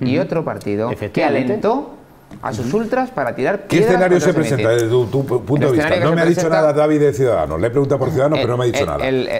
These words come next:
Speaker 1: el escenario que se presenta es que aquí es o Vox y la libertad o gobierna la izquierda en Madrid.
Speaker 2: Eso no es, eso no es
Speaker 1: Por lo tanto,
Speaker 2: enfrentamiento,
Speaker 1: por lo
Speaker 2: Daniel.
Speaker 1: tanto,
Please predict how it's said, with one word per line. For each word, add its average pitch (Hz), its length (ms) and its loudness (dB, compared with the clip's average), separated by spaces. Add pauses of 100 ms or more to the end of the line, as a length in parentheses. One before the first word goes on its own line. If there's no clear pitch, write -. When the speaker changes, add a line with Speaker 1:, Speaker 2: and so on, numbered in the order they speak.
(160)
Speaker 1:
el 127 140 -4
escenario 131 340 -2
que 135 60 -2
se 139 100 -2
presenta 160 560 -4
es 131 140 -10
que 143 100 -4
aquí 139 340 -2
es 107 320 -8 (540)
o 123 140 -2
Vox 226 420 -6 (1400)
y 131 80 -2
la 131 80 0
libertad 123 440 -2 (680)
o 127 140 0
gobierna 143 320 0
la 135 80 -2
izquierda 135 320 -4
en 107 80 -4
Madrid. 95 260 -6
Speaker 2:
Eso 147 160 -6
no 147 60 -4
es, 139 80 -6
eso 139 280 -8
no 151 80 -2
es 139 60 -8
Speaker 1:
Por 147 100 2
lo 147 120 0
tanto, 143 220 0
Speaker 2:
enfrentamiento, 139 420 -2
Speaker 1:
por - 80 -16
lo 127 60 -6
Speaker 2:
Daniel. 131 180 0
Speaker 1:
tanto, 135 380 -2